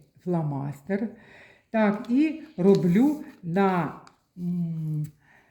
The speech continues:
рукавчиках ось такі, о-, ось такі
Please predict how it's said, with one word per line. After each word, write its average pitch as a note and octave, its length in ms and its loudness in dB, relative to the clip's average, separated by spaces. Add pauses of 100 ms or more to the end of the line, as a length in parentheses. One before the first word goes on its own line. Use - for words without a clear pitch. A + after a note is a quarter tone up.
(1200)
рукавчиках E3+ 800 0 (240)
ось A#3 240 -2
такі, - 440 -10
о-, F#3+ 320 2
ось - 240 0 (360)
такі F#3+ 720 -2